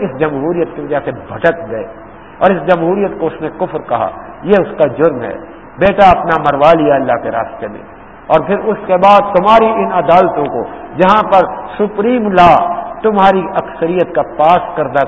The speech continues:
قانون ہے، خواہ وہ اسلام کے موا-، مطابق ہو یا غیر موافق ہو،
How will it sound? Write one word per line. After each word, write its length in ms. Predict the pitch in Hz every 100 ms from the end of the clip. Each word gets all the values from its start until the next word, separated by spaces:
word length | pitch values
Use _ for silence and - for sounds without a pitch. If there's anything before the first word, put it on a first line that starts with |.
| -
قانون 300 | 131 135 131
ہے، 80 | 123
خواہ 140 | 151 160
وہ 80 | 143
اسلام 380 | - 139 143 147 123
کے 80 |
موا-، 260 | 123 120 120 127
مطابق 480 | 123 139 175 185
ہو 120 | 190 254 - - - 147
یا 80 | 160 135 -
غیر 240 | 143 156 127
موافق 460 | 123 113 120 107
ہو، 100 | 104